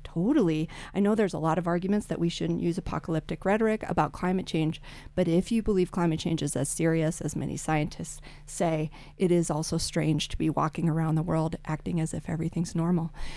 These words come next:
So she has, uh, engaged in some strikes, walked out of schools to protest inaction on climate change. And in fact, there's going to be a climate strike held here in Boise on September twentieth from one to three at the Capitol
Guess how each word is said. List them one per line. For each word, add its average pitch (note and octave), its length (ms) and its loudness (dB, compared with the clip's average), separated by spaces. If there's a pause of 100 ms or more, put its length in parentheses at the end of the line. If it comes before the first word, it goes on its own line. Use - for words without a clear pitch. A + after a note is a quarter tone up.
(160)
So - 120 4
she G3+ 300 2
has, F#3 380 2
uh, E3 280 2
engaged E3+ 460 2
in D3+ 100 0
some - 200 -4
strikes, B3 520 -4
walked - 240 -6
out F3 120 -4
of D#3 80 -4
schools A3 720 2 (300)
to F3+ 100 -4
protest E3+ 760 0
inaction E3 480 4
on D#3 120 4
climate D#3+ 320 2
change. D#3+ 340 2 (300)
And F3 160 6
in E3 100 4
fact, A3+ 420 -2
there's E3 240 -4
going E3+ 220 0
to E3+ 100 -10
be E3+ 360 -2
a D3+ 160 0
climate F3 400 2
strike D#3+ 340 -2
held E3+ 240 -4
here D#3+ 240 2
in D3 100 4
Boise E3 380 2
on D#3+ 140 -2
September - 400 -4
twentieth D#3+ 480 -2 (280)
from E3+ 200 0
one D#3 180 0
to D#3+ 60 -4
three E3 240 0
at - 60 -8
the - 60 -14
Capitol - 480 -4